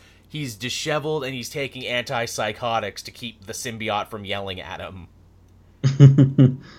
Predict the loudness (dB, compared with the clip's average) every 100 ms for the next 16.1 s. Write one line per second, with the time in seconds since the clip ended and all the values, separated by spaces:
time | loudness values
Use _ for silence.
0 | -20 -4 -2 0 0 2 0 -2 -2 -2
1 | -2 -4 -4 -6 -8 -10 -12 -14 -12 -10
2 | -8 -8 -8 -8 -10 -12 -12 -12 -12 -12
3 | -14 -18 -20 -20 -20 -20 -20 -14 4 8
4 | 10 10 10 10 8 8 6 8 8 8
5 | 4 2 -4 -4 -2 0 4 6 8 8
6 | 6 10 10 10 6 4 2 6 8 8
7 | 6 6 6 6 6 6 4 4 2 -2
8 | -10 -2 6 10 10 10 8 6 6 2
9 | -6 -4 -4 -4 -4 -2 0 0 0 0
10 | 0 -2 -2 -4 -4 -4 -2 -6 -6 -10
11 | -6 -6 -6 -8 -8 -2 0 2 2 0
12 | -2 -4 -2 -2 -2 -2 -2 -6 -10 -6
13 | -6 -6 -6 -4 -4 -4 -2 4 4 6
14 | 2 0 -2 -4 -4 -6 -6 -10 -8 -4
15 | -4 0 0 0 -4 -6 -8 -6 -6 -8
16 | -8